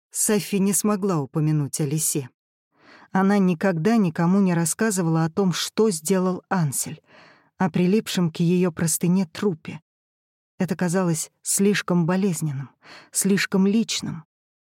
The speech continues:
Случившееся жило у нее внутри, словно тайный пузырь стыда, который она теребила в свои самые тяжелые дни. Просто чтобы проверить, не изменил ли он форму.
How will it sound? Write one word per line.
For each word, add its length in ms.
Случившееся 1040
жило 380
у 80
нее 280
внутри, 420
словно 420
тайный 380
пузырь 360
стыда, 520
который 420
она 180
теребила 520
в 80
свои 240
самые 420
тяжелые 520
дни. 220
Просто 380
чтобы 300
проверить, 520
не 180
изменил 400
ли 120
он 180
форму. 420